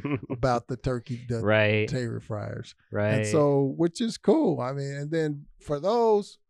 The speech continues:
Speaker 2: just follow the instructions. They got a little book. They tell you
Speaker 1: Oh.
Speaker 2: how long it should be in there,
Speaker 1: Okay.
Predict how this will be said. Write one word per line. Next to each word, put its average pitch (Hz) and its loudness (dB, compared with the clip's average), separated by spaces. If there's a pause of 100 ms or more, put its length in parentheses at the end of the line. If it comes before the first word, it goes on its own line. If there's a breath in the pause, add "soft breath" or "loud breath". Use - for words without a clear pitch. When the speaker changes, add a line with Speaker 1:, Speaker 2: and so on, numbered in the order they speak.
(300)
Speaker 2:
just - 2
follow 165 2
the 131 -4
instructions. 110 -8
They 180 0
got 180 4
a - 0
little 160 4
book. 117 0
They 151 -2
tell - -6
you 330 2
Speaker 1:
Oh. 101 4
Speaker 2:
how 156 0
long 139 0
it 131 -4
should 113 -10
be 120 -6
in 120 -4
there, 117 -4
Speaker 1:
Okay. 226 2